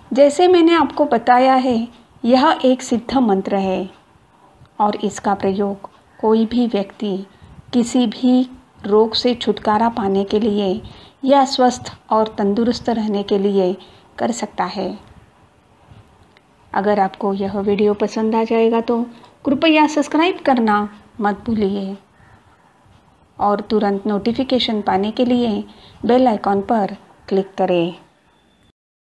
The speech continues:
अब मैं आपको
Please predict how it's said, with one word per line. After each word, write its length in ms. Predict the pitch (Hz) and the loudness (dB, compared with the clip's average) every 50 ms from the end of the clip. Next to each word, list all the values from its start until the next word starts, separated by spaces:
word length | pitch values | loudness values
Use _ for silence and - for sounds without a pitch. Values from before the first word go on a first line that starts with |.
| _ _ _ _ _ _ _ _ _ _ _ _ _ _ _ _ _ _ _ _ _ _ _ _ _ _ _ _ _ - _ _ - | _ _ _ _ _ _ _ _ _ _ _ _ _ _ _ _ _ _ _ _ _ _ _ _ _ _ _ _ _ -20 _ _ 0
अब 100 | - 311 | 2 4
मैं 200 | 381 359 359 349 | 6 6 6 6
आपको 400 | 311 269 - - 269 262 269 269 | 4 2 0 0 0 0 0 -2